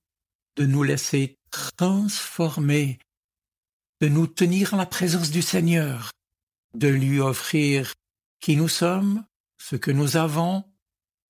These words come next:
les trésors de notre savoir-faire, de nos compétences et de nos ressources, et de repartir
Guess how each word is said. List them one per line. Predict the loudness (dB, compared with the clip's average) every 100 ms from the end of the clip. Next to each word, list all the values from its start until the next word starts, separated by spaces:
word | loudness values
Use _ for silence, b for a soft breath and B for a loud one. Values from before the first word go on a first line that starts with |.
| _ 2
les | 2
trésors | 2 0 2 2 2 2 0 -2 -6 -10 _ _ -10
de | 0 2
notre | 2 0 -2 -2
savoir-faire, | -2 -2 -2 -2 -4 -2 0 0 -2
de | -2
nos | -2 -4 -4
compétences | -2 0 0 0 -2 0 2 2 2 0 -2 -6 -12 _ _
et | 2 4
de | 4
nos | 2
ressources, | 0 -4 -2 -2 -2 -4 -6 -4 -4 _ _ _ _ _ _ _ -2
et | 0
de | 2
repartir | 0 -2 -4 -6 -4 0 0 -2